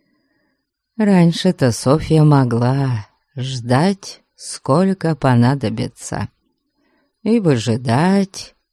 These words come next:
и терпеть. Ради своей цели она что угодно готова была сделать.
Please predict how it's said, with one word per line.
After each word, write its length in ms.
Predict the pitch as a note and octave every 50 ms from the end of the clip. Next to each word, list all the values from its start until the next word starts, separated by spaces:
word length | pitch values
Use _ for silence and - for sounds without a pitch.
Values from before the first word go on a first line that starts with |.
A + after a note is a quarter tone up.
| _ _ _ _ _ _ _
и 180 | D3 D#3 F3+
терпеть. 1120 | F3 - - F3 E3 D3+ D3+ - _ - F3+ F3+ E3+ D#3 B2+ A2+ - - - - - - _ _ _ _ _ _ _ _ _ _ _ _ _ _ _ _ _ _ _ -
Ради 400 | D#3+ D#3 E3 E3+ F3 E3 F3 E3+
своей 460 | - - - E3+ F3 F3+ F3+ F3 E3+
цели 680 | E3+ - - A#2 A#2 A#2 A#2 B2 A#2+ A#2 A2+ A2+ A2+ - _ _ _ _ _ _ _ _
она 280 | - C3 D3 E3+ E3+
что 280 | E3+ - - F3+ F#3 F#3
угодно 480 | E3+ D3+ C3+ D3 F#3+ F3 F#3+ F#3 F3+ E3+
готова 500 | D3 C3 A2 - - G#2+ A2 B2+ G2+ G2+
была 300 | G#2+ A2+ G#2+ G#2 A2 A#2
сделать. 720 | A#2+ A#2 A2+ A2+ G#2+ A#2+ A2+ A#2 G#2 G#2 - - -